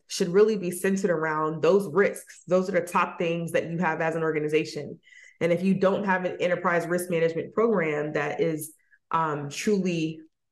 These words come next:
encompassing the full aspect of risk, then that's obviously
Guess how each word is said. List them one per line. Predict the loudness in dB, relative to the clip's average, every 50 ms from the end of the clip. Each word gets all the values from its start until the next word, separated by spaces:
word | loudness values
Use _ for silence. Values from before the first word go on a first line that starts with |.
| _ -4
encompassing | -4 -2 0 0 0 2 0 -2 -2 -2 -2 0 0
the | -2
full | -2 0 0 2 2 2
aspect | 2 0 -2 -4 -2 -2 -2 -2 -2 -4
of | -4 -2 0
risk, | 2 2 2 0 0 -4 -4
then | -4 0
that's | 0 0 -2 -2 -2 -2
obviously | -2 0 0 -2 -4 -4 -6